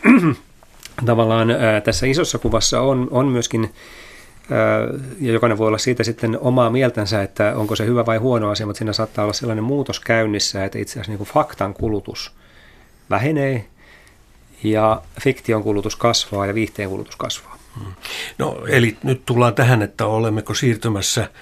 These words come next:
Speaker 2: mä kutsun nyt sitä vähän niin kuin taitettu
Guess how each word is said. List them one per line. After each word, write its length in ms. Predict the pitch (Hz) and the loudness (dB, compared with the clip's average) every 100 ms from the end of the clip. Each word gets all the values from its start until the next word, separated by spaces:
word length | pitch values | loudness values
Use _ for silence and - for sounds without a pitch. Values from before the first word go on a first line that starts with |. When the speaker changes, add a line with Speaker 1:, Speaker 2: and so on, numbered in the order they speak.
| - - - - - | -20 -20 -20 -14 -6
Speaker 2:
mä 60 | |
kutsun 400 | 113 127 117 120 | -2 -2 -2 -2
nyt 140 | 113 110 | -2 -4
sitä 280 | 127 139 127 | -6 -4 0
vähän 220 | 117 113 | 0 0
niin 100 | 107 | 0
kuin 200 | 117 - _ _ | -4 -8 _ _
taitettu 560 | 156 135 113 - - | 4 4 2 -6 -10